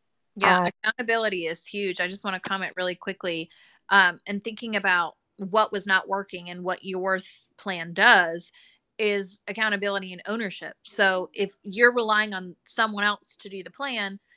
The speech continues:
Speaker 1: you haven't spent time understanding the content. So just because they would hand you something,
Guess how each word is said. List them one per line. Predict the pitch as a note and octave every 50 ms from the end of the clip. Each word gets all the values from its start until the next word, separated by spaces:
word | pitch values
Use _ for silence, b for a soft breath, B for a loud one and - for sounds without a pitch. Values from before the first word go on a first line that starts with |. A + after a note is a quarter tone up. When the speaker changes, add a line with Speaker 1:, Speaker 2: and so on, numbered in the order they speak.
| _ _
Speaker 1:
you | - G#3 A#3+
haven't | C4 B3+ B3 A#3
spent | A3+ - - A3+ G#3+ G#3 G#3+
time | A#3+ G#3 G3 F#3+
understanding | F#3+ F#3+ F#3 F3+ - - - G3 G3 G3 F#3+ F#3 F#3 F3+ - - _ _ -
the | -
content. | - - G#3+ C4+ F#4 E4+ - - F#3 D#3+ - -
So | - - G3+ F#3+ F#3 F#3
just | F3+ E3+ A#3 C#4 - -
because | - A#3+ A#3 - A3 G#3
they | G3 G3+ F3
would | E3+ E3
hand | - - G#3 C4+ F4 E4+
you | A3+ F#3
something, | F3+ - F#3 D3+ - _ - F3 E3 F3+